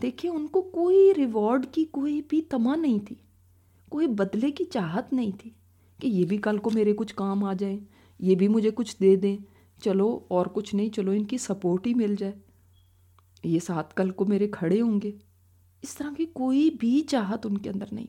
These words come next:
تھی۔ آپ کو پتہ ہے، علماء کہتے ہیں کہ یہی جو اخلاص ہے نا،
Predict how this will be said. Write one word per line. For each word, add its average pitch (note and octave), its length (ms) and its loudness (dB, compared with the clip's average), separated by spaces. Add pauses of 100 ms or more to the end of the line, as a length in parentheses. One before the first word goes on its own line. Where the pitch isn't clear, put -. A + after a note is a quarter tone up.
تھی۔ - 100 -20 (720)
آپ - 80 -20
کو D#4 100 -6
پتہ C#4+ 220 -4
ہے، F#4 40 0
علماء A#3 520 0
کہتے A#3 280 -6
ہیں E4 100 -6 (420)
کہ - 220 -2
یہی B3 340 2
جو D4+ 200 0
اخلاص G3 680 0
ہے B3 40 -2
نا، C4 160 -2